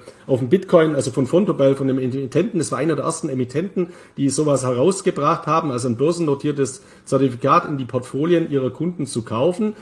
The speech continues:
Und die Kunden, wo das gekauft haben, jetzt unabhängig davon, dass das eine recht orbitante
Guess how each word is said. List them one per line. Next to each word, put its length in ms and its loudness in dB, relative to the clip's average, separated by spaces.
Und 140 -4
die 80 -4
Kunden, 300 0
wo 80 2
das 160 -4
gekauft 440 -2
haben, 320 -4
jetzt 140 -4
unabhängig 460 4
davon, 320 2
dass 140 2
das 120 0
eine 220 2
recht 180 -2
orbitante 720 0